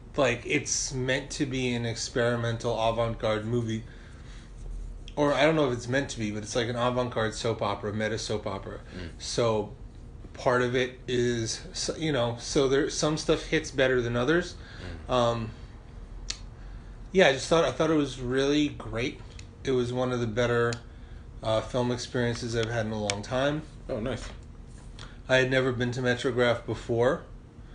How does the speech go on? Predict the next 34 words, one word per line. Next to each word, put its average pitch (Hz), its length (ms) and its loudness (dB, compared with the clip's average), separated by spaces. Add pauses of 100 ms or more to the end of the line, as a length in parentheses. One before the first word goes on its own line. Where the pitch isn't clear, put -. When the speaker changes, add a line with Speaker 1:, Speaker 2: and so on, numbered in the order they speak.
(340)
Speaker 1:
I 117 100 4
would 120 160 0
go 120 180 4
there 120 180 4
again. 113 400 0 (1300)
Speaker 2:
Oh, 165 100 8
that 135 80 8
was 143 80 6
your 147 100 -2
first 143 220 2
time? 160 260 0
Speaker 1:
Yeah, 127 180 4
never 120 200 0
Speaker 2:
Oh, 123 40 2
Speaker 1:
been 127 100 6
there 123 80 4
Speaker 2:
wow. 107 80 -2
Speaker 1:
before. 101 380 -6
Speaker 2:
<clears throat> - 420 2
Okay. 120 280 -4 (340)
Speaker 1:
I'm 175 140 2
kind 247 240 4
of 247 80 2
like 247 160 4
Speaker 2:
A 156 40 2
little 196 160 10
Speaker 1:
a - 20 -4
Speaker 2:
pretentious, 113 500 2
but - 260 0
they 107 100 8
have 107 140 10
a 107 80 4
good 95 160 4
selection. 87 540 0